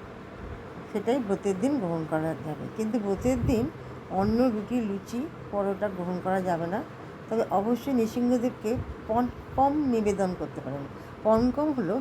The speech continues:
শীতল জল, তাল মিছরি, লেবুর রস আর আদা দিয়ে তৈরি একরকম পানীয়, যা নৃসিংহদেবের অত্যন্ত প্রিয়। ব্রতের দিন সম্ভব হলে নৃসিংহদেবের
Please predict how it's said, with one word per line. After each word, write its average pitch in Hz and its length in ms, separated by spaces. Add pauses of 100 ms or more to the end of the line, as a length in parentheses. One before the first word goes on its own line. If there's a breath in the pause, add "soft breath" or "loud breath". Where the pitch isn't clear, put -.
শীতল 220 420
জল, 196 260 (600)
তাল 185 240
মিছরি, 196 500 (380)
লেবুর 190 400
রস 254 340
আর 180 180
আদা 180 200
দিয়ে 190 300
তৈরি 180 420
একরকম 208 540
পানীয়, 175 320 (480)
যা 220 120
নৃসিংহদেবের 220 1000
অত্যন্ত 240 440 (120)
প্রিয়। 160 200 (520)
ব্রতের 208 360
দিন 233 160
সম্ভব 214 420
হলে 220 140
নৃসিংহদেবের 226 680